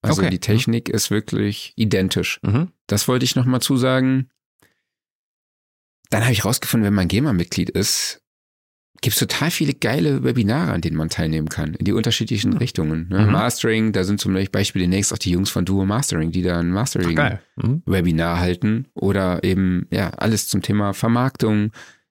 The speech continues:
Speaker 1: zum Thema Mixing, Mastering, zum Thema Songwriting, Producing. Also wenn man Mi-, gema-Mitglied ist und diese fünfundfünfzig Euro oder was ist, ich weiß gar nicht mehr, im Jahr zahlt, dann sollte man sich diese Webinare auch einfach mal reinziehen.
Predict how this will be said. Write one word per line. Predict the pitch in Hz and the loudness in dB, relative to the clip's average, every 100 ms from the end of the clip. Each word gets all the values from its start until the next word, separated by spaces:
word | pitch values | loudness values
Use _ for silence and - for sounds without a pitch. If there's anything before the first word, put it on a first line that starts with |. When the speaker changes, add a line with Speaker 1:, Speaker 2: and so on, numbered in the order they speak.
| - | -6
Speaker 1:
zum | - 98 | -2 0
Thema | - 104 107 | 2 2 2
Mixing, | 113 - 110 | 0 0 2
Mastering, | 110 127 110 104 | 2 0 0 0
zum | 107 | 0
Thema | 95 104 104 | 2 2 2
Songwriting, | 123 123 117 - 101 | 2 2 2 0 0
Producing. | 101 98 131 - 110 | 2 2 2 2 2
Also | 110 95 95 | 0 0 0
wenn | 110 | 0
man | 123 | 0
Mi-, | 101 | 0
gema-Mitglied | 104 120 127 113 104 - 87 | 0 0 2 2 0 -2 0
ist | - - | 0 0
und | 87 | 0
diese | 95 90 87 | 0 0 0
fünfundfünfzig | - 113 120 104 - | 0 -2 -2 -2 -2
Euro | 113 113 98 | 0 0 0
oder | 95 | 0
was | 98 - | -2 -4
ist, | 110 - | -8 -8
ich | - | -4
weiß | 175 | -4
gar | - | -2
nicht | 92 | -2
mehr, | 85 | -2
im | 90 | 0
Jahr | 95 95 | 0 0
zahlt, | - 110 120 - - - - _ _ | 0 0 0 -4 -20 -20 -20 _ _
dann | - 92 | -4 -2
sollte | - 92 110 139 | 0 0 2 2
man | 139 | 2
sich | 127 123 | 0 0
diese | 123 120 156 113 120 _ _ _ _ _ _ _ - | 0 2 2 0 -2 _ _ _ _ _ _ _ -2
Webinare | 104 107 80 78 117 | 0 2 2 0 0
auch | 113 | 0
einfach | - - - | -2 -4 -2
mal | 113 | 0
reinziehen. | 110 156 180 - | 0 0 0 -2